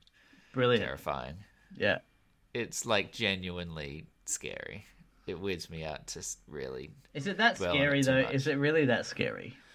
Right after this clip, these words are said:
Speaker 1: Like,
Speaker 2: It
Speaker 1: everyone,
Speaker 2: is.
Speaker 1: everyone
Speaker 2: It,
Speaker 1: knows.
Speaker 2: it's genuinely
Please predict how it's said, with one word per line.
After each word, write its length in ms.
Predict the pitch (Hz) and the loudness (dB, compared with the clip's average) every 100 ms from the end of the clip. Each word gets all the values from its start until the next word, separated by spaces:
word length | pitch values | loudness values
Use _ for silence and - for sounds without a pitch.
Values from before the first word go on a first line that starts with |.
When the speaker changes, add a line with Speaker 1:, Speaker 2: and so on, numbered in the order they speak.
| - | -6
Speaker 1:
Like, 140 | 143 | -4
Speaker 2:
It 80 | - | 6
Speaker 1:
everyone, 420 | 247 208 220 - | 8 8 6 6
Speaker 2:
is. 160 | 101 - - 220 | 0 -8 -10 0
Speaker 1:
everyone 480 | 220 226 185 135 | 2 4 6 6
Speaker 2:
It, 40 | 110 | 4
Speaker 1:
knows. 520 | 90 87 117 - - | 2 0 -2 -8 -2
Speaker 2:
it's 180 | 170 165 | -2 -2
genuinely 960 | - 180 190 196 202 175 143 139 - | 0 0 2 2 2 2 2 0 0